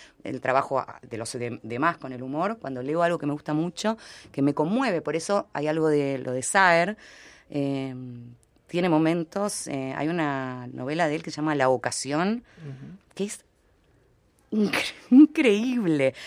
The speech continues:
Speaker 1: Tiene un trabajo tan delicado con el humor, tan, eh, tan sutil, tan... Bueno,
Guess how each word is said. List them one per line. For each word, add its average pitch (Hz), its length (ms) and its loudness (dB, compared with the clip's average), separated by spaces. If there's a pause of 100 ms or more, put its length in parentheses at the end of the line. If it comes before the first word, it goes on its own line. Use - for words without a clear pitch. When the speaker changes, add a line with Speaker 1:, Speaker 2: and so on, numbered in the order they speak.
(140)
Speaker 1:
Tiene 196 160 -4
un 226 60 -4
trabajo 190 340 2
tan 214 260 2
delicado 175 520 -2
con 156 140 -4
el 147 120 -4
humor, 151 520 -2
tan, 170 420 -4 (420)
eh, 151 360 -8
tan 175 220 0
sutil, 175 840 -8
tan... 151 960 -8 (340)
Bueno, 156 300 0